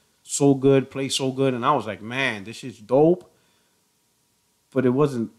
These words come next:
like, you, you didn't see a lot of content. And at the time, I didn't understand. I'm like, "Damn, how come I don't see that many thirty-two X games? Like, what the fuck?" I had the, the Sega Genesis C D. Dope. Loved it. You know what I'm saying?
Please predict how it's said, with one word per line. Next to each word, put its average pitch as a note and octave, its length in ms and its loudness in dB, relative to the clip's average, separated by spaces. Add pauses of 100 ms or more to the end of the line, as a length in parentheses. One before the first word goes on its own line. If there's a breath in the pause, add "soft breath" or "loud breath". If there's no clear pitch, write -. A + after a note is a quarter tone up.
(100)
like, A#2+ 240 -14
you, C3+ 260 -14
you D3 160 -6
didn't D3+ 220 0
see E3+ 160 -4
a D3 60 2
lot C3 160 2
of G2 100 -8
content. B2 460 -4
And G#2+ 60 -16
at A#2+ 120 -14
the C3+ 80 -16
time, C#3 180 -12
I C3 80 -8
didn't C#3+ 160 -10
understand. C3+ 400 -14
I'm A#2+ 80 -12
like, A2+ 140 -16
"Damn, D3 180 -16
how C3 80 -14
come D3+ 160 -16
I D3+ 60 -12
don't D3 180 -16
see D3+ 200 -18
that C#3 140 -16
many C#3+ 200 -18
thirty-two B2+ 420 -18
X G3 160 -20
games? F#2 240 -20
Like, G#2 120 -20
what A#2 140 -20
the - 80 -20
fuck?" - 360 -20 (760)
I D3 120 -2
had E3 200 2
the, C#3+ 360 2 (440)
the C#3+ 80 -6
Sega D3+ 340 0
Genesis C#3 460 -6
C C3+ 160 -10
D. G#2+ 260 -10 (680)
Dope. G3 480 2 (840)
Loved D3+ 460 2
it. F2 140 -16 (560)
You C#3 100 -2
know B2+ 80 2
what A#2+ 120 -4
I'm C3+ 140 -2
saying? C#3+ 400 -8